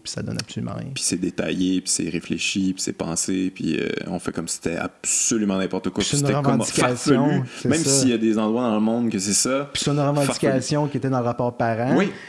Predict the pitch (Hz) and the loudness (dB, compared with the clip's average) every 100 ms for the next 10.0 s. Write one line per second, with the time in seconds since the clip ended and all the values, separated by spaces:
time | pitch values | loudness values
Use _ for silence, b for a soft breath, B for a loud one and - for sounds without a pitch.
0 | B - 170 185 175 139 151 147 156 - | B -2 0 2 0 0 2 2 0 -4
1 | - 127 131 120 127 151 143 135 123 143 | -8 -2 -2 -2 -2 0 0 0 0 2
2 | 143 131 120 117 - 135 147 143 139 123 | 2 2 -2 -2 -2 2 2 0 0 -2
3 | 120 123 123 117 143 160 117 110 110 113 | -2 -2 0 0 0 0 0 0 0 0
4 | 117 113 113 110 120 113 110 117 120 117 | 0 0 0 0 -2 -4 -8 -10 -10 -12
5 | - - - - - 104 98 - - - | -12 -4 -4 -2 -4 -4 -2 -2 -2 -2
6 | - - 202 180 165 - 170 139 127 139 | -4 -2 -2 0 0 0 -2 0 0 2
7 | 135 127 123 143 127 127 139 156 180 170 | 2 2 2 2 2 4 4 6 4 4
8 | 214 196 - 180 180 - 120 120 120 127 | 4 2 2 0 0 -2 0 2 2 2
9 | 135 120 117 113 - 135 - - 110 127 | 2 2 0 0 0 -2 -2 -4 -2 0